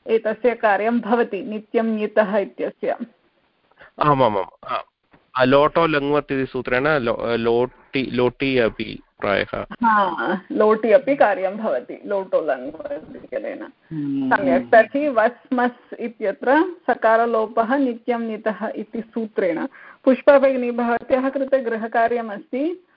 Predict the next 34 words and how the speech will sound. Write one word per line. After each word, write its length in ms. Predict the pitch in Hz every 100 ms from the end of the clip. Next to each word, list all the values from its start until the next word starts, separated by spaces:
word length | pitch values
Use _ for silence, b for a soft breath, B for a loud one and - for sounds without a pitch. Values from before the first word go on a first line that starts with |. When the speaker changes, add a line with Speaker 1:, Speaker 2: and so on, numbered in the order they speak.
| _
Speaker 1:
लोपो 460 | 220 226 254 285 277
Speaker 3:
हम्म। 140 | 269
Speaker 1:
व्योर्वलि 640 | 262 254 247 240 240 247 262
इति 400 | - 240 233 247
सूत्रम् 680 | - 226 220 233 269 320 -
एकवारं 800 | 214 - 214 202 202 220 220 214
परिशीलयतु। 1160 | 226 196 202 - 220 208 175 160 - 262 349 - _ _ _
अपि 280 | - 185 -
च 40 | 196
Speaker 3:
हम्म, 140 | 180
हम्म, 260 | 294 302 254
Speaker 1:
तेन 180 | 208
Speaker 3:
हम्म। 460 | 269 233 233 - 180
Speaker 1:
किं 100 | 226
Speaker 3:
हम्म। 120 | 226
Speaker 1:
भवति, 420 | 220 202 202 262
कुत्र 380 | 285 247 240 233
भवति 380 | 214 208 196 214
कार्यम् 520 | 208 190 185 196 196
इति 320 | - 196 -
Speaker 3:
नित्य 280 | 269 302 165
Speaker 1:
एकवारं। 420 | 190 - 175 147
Speaker 3:
इतः, 440 | 131 139 147 175 170
ओके, 180 | - 139
तत् 540 | _ _ 185 165 -
नित्य 800 | 175 175 170 - 156 143 - 156
इतः। 160 | 151 131
हम्म, 420 | - _ - 175 - -
अस्तु 360 | 190 190 - 185
भगिनि। 280 | 143 139 139 _ _ _ _ -
Speaker 1:
अस्तु, 360 | 247 226 -
उत्तमं। 500 | 196 240 240 202 160
तर्हि 580 | 208 - 240 233 - 339
अत्र, 560 | 381 240 226 _ -